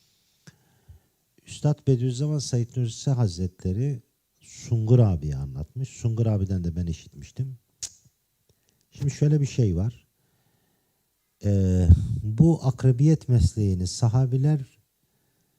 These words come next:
Peygamber Aleyhisselatü Vesselam'ın risalet canibinden alıyor. Peygamberlik yönünden. Ve Kur'an-ı Kerim'le onu inkişaf ettiriyorlar.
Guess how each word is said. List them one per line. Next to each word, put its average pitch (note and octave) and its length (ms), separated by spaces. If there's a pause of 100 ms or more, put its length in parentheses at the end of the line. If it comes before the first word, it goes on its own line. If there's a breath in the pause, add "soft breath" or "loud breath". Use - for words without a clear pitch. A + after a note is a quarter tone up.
(220)
Peygamber B2 440
Aleyhisselatü A#2 500
Vesselam'ın A#2+ 580
risalet A#2+ 560
canibinden D#2+ 760
alıyor. C#2 380 (1500)
Peygamberlik F2 760
yönünden. B1+ 440 (1300)
Ve A#2+ 160
Kur'an-ı B2 420
Kerim'le A#2+ 440
onu G2 220
inkişaf E2+ 480
ettiriyorlar. B1+ 640